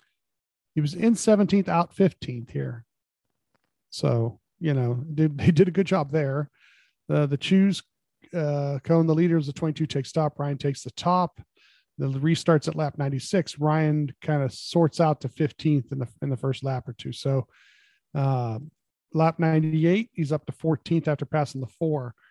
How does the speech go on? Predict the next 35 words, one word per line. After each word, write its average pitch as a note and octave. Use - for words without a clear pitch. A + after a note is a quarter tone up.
Uh, C3+
he's C3
talking A#3
about F#3
a D#3+
vibration D#3
and B2+
he's B2+
not C#3+
sure D#3
what D3
it C#3+
is. D3
Now, C#3
a D3+
couple A#3+
of F#3
guys D#3
were D3
reporting D3+
this D3
during D3+
the D3
race. D3
Um, C3
they C#3+
were C3+
feeling E3+
this D#3
vibration D3
through F3
the G3
steering F3+
wheel. C#3+
Um, C#3